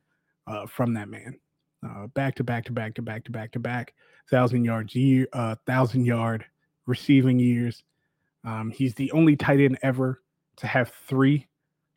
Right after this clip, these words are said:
twelve hundred yard seasons. Uh,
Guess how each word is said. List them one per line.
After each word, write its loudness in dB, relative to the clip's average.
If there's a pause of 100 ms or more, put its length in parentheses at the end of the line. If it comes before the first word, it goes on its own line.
twelve 2
hundred -2
yard -2
seasons. -2 (1300)
Uh, -14